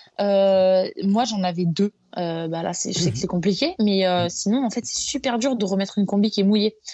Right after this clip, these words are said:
Speaker 2: Ouais.
Speaker 1: Donc, euh, même c'est impossible. Et, euh, moi, je l'ai déchiré quand j'ai déjà essayé de faire ça. Tu la craques, parce qu'en fait, la combi mouillée, elle colle sur tes jambes,
Speaker 2: Ouais.
Speaker 1: elle veut pas du tout remonter.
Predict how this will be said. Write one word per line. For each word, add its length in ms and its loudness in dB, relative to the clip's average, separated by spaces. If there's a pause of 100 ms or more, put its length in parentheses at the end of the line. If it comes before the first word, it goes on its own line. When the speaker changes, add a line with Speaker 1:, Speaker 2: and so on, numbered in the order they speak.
(100)
Speaker 2:
Ouais. 180 0 (200)
Speaker 1:
Donc, 240 -2
euh, 320 0 (680)
même 200 4
c'est 140 -2
impossible. 520 0
Et, 240 -2
euh, 180 0
moi, 300 -4
je 180 -8
l'ai 120 -4
déchiré 600 -2
quand 120 -4
j'ai 160 -2
déjà 180 -4
essayé 240 -6
de 40 -10
faire 120 -8
ça. 140 -6 (440)
Tu 120 -6
la 80 -4
craques, 400 -8
parce 100 -8
qu'en 100 -4
fait, 140 -2
la 120 -2
combi 240 0
mouillée, 260 2
elle 80 -6
colle 340 -2
sur 200 -12
tes 100 -4
jambes, 160 -2
Speaker 2:
Ouais. 60 0
Speaker 1:
elle 100 -6
veut 100 -4 (100)
pas 140 -4
du 160 -8
tout 160 -6
remonter. 400 -4